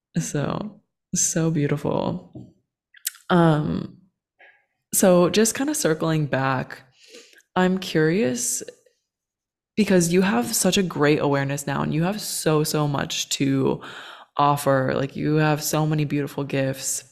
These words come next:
I'm wondering what it was for you or what different tools it may have been that really got you to this place. Like, you said therapy was not really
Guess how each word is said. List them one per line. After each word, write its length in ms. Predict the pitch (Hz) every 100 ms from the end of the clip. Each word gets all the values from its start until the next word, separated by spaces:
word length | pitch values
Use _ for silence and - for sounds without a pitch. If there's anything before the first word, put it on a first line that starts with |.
| _ _ _ _ _ _ _ _ -
I'm 840 | 175 175 175 170 160 156 - - _ _
wondering 800 | 175 175 185 233 214 165 151 143 - _ _
what 380 | - 165 160 190
it 140 | 233
was 340 | 156 139 147 -
for 180 | - 165
you 360 | 170 175 180
or 240 | - 147 147
what 500 | 151 170 - - - - - - _
different 680 | - 180 175 165 151 - -
tools 540 | - 151 139 147 151 156
it 120 | -
may 140 | 143
have 280 | 147 147 147
been 440 | 143 143 147 151 -
that 420 | 160 147 151 - _ _ _ _ _ _ _ _ _ _ _ -
really 220 | 190 233
got 300 | 165 175 -
you 60 |
to 120 | 143 131
this 180 | 127
place. 360 | - - - -
Like, 140 | 160 - - _ _ _ _ -
you 120 | 180
said 280 | 214 185 -
therapy 400 | 160 160 165 156
was 460 | 143 139 135 139 - - -
not 200 | 160 143
really 260 | 151 139 131